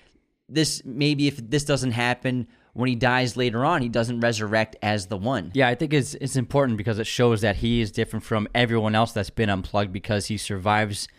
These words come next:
Speaker 2: and kills an agent on his own. And also, uh, it's, it's a great fight.
Speaker 1: Yeah, it's awesome.
Speaker 2: <laughs>
Speaker 1: But again, he needed to defeat Agent Smith
Speaker 2: Yeah.
Speaker 1: to fulfill the prophecy, because otherwise he wouldn't have believed that he's the one.
Speaker 2: Yeah.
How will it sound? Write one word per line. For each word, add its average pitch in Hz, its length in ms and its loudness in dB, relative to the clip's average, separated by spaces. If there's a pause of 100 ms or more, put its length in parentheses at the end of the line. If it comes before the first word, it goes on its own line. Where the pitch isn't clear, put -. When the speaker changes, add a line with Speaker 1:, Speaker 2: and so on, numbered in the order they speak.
(200)
Speaker 2:
and 107 220 -6
kills 170 320 0
an 104 80 -2
agent 95 320 -2
on 92 120 0
his 87 140 -2
own. 98 260 2 (400)
And 139 100 0
also, 151 280 4
uh, 120 220 4
it's, - 300 -12 (1000)
it's - 180 -6
a 92 40 -10
great 90 220 -4
fight. - 260 -6
Speaker 1:
Yeah, - 120 2
it's - 100 -2
awesome. 117 340 4 (260)
Speaker 2:
<laughs> - 240 -2
Speaker 1:
But 156 100 4
again, 151 240 2
he 131 120 0
needed 170 420 2
to 156 80 -4
defeat 147 460 -2
Agent 131 360 2
Smith 98 440 -2
Speaker 2:
Yeah. - 60 -20 (200)
Speaker 1:
to 113 100 -8
fulfill 143 340 0
the 139 80 0
prophecy, 113 680 0 (200)
because 127 360 -2 (320)
otherwise 127 460 4
he 123 100 -2
wouldn't 117 200 -2
have 107 120 -2
believed 110 340 -2
that 98 120 0
he's 95 160 -4
the 92 80 -6
one. 90 300 -4
Speaker 2:
Yeah. - 140 -6